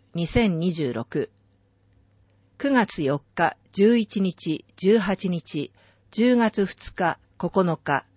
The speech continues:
すべて金曜、十時から十二時、全五回。場所、久喜市商工会本所。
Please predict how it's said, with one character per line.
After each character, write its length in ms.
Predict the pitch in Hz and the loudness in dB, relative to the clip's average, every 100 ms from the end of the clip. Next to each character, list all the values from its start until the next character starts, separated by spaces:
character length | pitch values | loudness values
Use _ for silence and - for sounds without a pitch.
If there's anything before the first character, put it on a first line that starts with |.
| _ _ _ | _ _ _
す 220 | - - 226 | -8 -2 0
べ 100 | 185 | 0
て 140 | 135 | -4
金 300 | - 170 160 | -6 -4 -2
曜、 300 | 156 117 - _ _ _ _ _ _ | -2 -2 -6 _ _ _ _ _ _
十 200 | - 262 | 0 0
時 120 | 208 | 0
か 140 | 160 135 | -4 -4
ら 120 | 135 | -4
十 220 | 160 196 | 2 4
二 160 | 196 165 | 4 0
時、 220 | 117 - _ _ - | -6 -14 _ _ -10
全 300 | - 226 185 | 0 2 2
五 160 | 131 131 | -2 -4
回。 360 | - 147 - _ _ _ _ _ _ _ _ _ _ _ _ | -2 -4 -4 _ _ _ _ _ _ _ _ _ _ _ _
場 140 | 175 165 | -4 -2
所、 280 | 208 190 - _ _ _ _ _ _ - _ - | -2 -2 -4 _ _ _ _ _ _ -20 _ -20
久 120 | - | -10
喜 140 | 247 | -8
市 320 | 226 - 156 - | -6 -6 -8 -12
商 300 | - - 233 | -10 -2 -2
工 260 | 247 247 233 | 0 0 0
会 240 | - 139 | -2 -6
本 300 | 127 160 160 | -4 -6 -6
所。 280 | - - 147 | -6 -8 -10